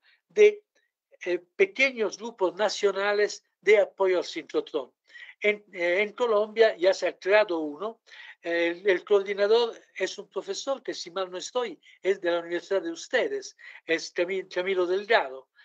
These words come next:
Él es el, el coordinador. Eh, de todas formas, lo, pienso que ustedes los conozcan. Y yo creo que la participación en este grupo nacional puede significar tener una fuerza de choque, eh, eh, al interior del país.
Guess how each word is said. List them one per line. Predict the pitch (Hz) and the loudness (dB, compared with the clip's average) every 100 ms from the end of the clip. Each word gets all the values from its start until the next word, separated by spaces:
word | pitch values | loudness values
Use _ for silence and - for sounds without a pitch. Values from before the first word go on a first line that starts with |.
| - - | -12 4
Él | 214 214 | 6 6
es | - | 2
el, | 165 156 | -8 -8
el | 165 147 | -8 -4
coordinador. | 175 160 165 165 160 135 _ _ _ _ - | -6 -4 -4 -2 -2 -2 _ _ _ _ -8
Eh, | 165 160 156 _ _ _ | -4 -2 -4 _ _ _
de | 240 | -4
todas | - 196 185 | 2 2 2
formas, | 220 175 | -2 -2
lo, | 160 175 _ _ | -4 -6 _ _
pienso | - 208 202 | 0 0 0
que | 170 | -8
ustedes | 156 202 175 | -2 0 0
los | 175 - | -2 -6
conozcan. | 247 151 - 156 156 _ - - - | -10 -10 -12 -12 -16 _ -20 -20 -10
Y | 214 | 2
yo | 220 | 2
creo | - 214 | 4 2
que | 208 170 151 _ _ _ | 4 -2 -4 _ _ _
la | 175 180 175 | -4 -4 2
participación | 220 208 196 - 202 202 - 233 190 | 0 0 -8 -10 0 0 2 0 0
en | 175 | -2
este | 190 196 | -6 -8
grupo | 196 226 - | -10 -10 -6
nacional | 185 185 240 226 170 151 _ _ _ | -6 -6 -6 -8 -8 -10 _ _ _
puede | - 233 202 | -6 0 0
significar | - 190 - 190 214 202 | -2 -14 -14 0 0 2
tener | - 190 202 | 0 2 2
una | 180 165 | 0 -6
fuerza | - 226 226 - | -2 -2 0 -2
de | 180 175 165 | -2 -4 -4
choque, | - 196 - 185 190 - - - - | 0 0 0 -6 -6 -14 -20 -20 -8
eh, | 160 156 175 - | -2 -2 -2 -4
eh, | 160 170 175 | -2 -2 0
al | 180 196 | 2 2
interior | 185 - 175 165 151 | 2 -4 -2 0 -2
del | 151 - | -4 -6
país. | 127 120 - - | -14 -18 -18 -20